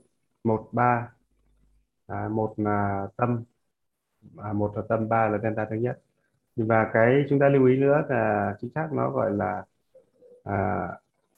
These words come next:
chúng ta là vân này. Đó. Đây là số vân nhá. Một ba năm là,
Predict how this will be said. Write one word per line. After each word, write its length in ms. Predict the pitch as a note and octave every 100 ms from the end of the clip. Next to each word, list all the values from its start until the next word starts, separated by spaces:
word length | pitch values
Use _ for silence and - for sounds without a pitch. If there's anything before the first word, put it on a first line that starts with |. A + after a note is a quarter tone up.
| _ _ _ _ _ -
chúng 80 | A2+
ta 120 | A#2+
là 160 | A2 F#2+ - - - _ - - -
vân 260 | G#2 G#2
này. 100 | G2+ G2 _ _ _ _ _ _ _ _ _ _ _ _ _ _ _ _ -
Đó. 140 | F#2+ - _ -
Đây 100 | A#2
là 120 | A2+
số 100 | A#2+
vân 280 | A#2+ D3+ C3+
nhá. 200 | C#3 D3+ - _ _ _ _
Một 140 | G#2 A2
ba 140 | A2+
năm 240 | A#2 A#2 G#2+
là, 180 | G2